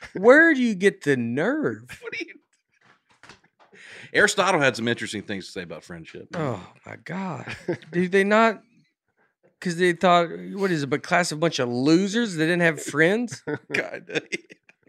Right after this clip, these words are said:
Speaker 1: I mean,
Speaker 2: It was
Speaker 1: that's
Speaker 2: a phil-,
Speaker 1: unreal
Speaker 2: it was a
Speaker 1: to me.
Speaker 2: philosophy
Speaker 1: There's
Speaker 2: seminar class.
Speaker 1: zero. That's crazy. That's crazy.
Speaker 2: <laughs> Yeah. This,
Speaker 1: I
Speaker 2: you can't get a degree in it.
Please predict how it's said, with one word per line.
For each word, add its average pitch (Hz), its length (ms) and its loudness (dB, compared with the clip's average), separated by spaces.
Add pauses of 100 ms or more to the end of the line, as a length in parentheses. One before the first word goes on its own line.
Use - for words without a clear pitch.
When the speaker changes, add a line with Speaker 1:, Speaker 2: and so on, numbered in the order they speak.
(440)
Speaker 1:
I 190 80 4
mean, 214 100 4
Speaker 2:
It 240 100 8
was - 80 0
Speaker 1:
that's - 0 -
Speaker 2:
a 180 40 -10
phil-, 220 180 4
Speaker 1:
unreal 233 520 6
Speaker 2:
it - 20 8
was - 20 8
a 180 100 2
Speaker 1:
to 123 40 -2
me. 147 60 2
Speaker 2:
philosophy 147 420 0
Speaker 1:
There's 120 140 -6
Speaker 2:
seminar 220 260 6
class. - 200 0
Speaker 1:
zero. 226 880 4 (120)
That's 156 280 -2
crazy. 113 600 -6 (200)
That's 160 260 0
crazy. 117 520 -2
Speaker 2:
<laughs> - 340 -10
Yeah. 156 180 -16 (480)
This, 180 100 0
Speaker 1:
I 165 100 2
Speaker 2:
you 202 120 2
can't 196 320 -4
get 160 160 2
a 127 80 -2
degree 113 760 -8
in 85 120 -14
it. 98 120 -16